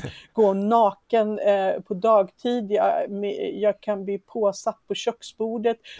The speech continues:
Speaker 2: därför att jag har, det är en sexuell frihetstid, eh, innan jag blir,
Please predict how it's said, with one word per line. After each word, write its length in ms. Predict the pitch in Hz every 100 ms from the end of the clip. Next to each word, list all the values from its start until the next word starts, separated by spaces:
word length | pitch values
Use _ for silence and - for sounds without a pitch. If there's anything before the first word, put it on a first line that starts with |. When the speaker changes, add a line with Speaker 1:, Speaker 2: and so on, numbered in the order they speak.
| -
Speaker 2:
därför 200 | 214 226
att 120 | 208
jag 100 | 233
har, 480 | 214 226 180 175 180 - _ _ _ _ - - - - _ - 190 -
det 400 | - 254 254 240
är 120 | -
en 100 | 240
sexuell 480 | - 240 - 196 185
frihetstid, 1040 | - 254 226 202 202 - - 320 196 151 _ _ _ -
eh, 280 | 196 185 185 208 226
innan 420 | 262 226 202 196
jag 160 | 196 190
blir, 380 | 180 180 180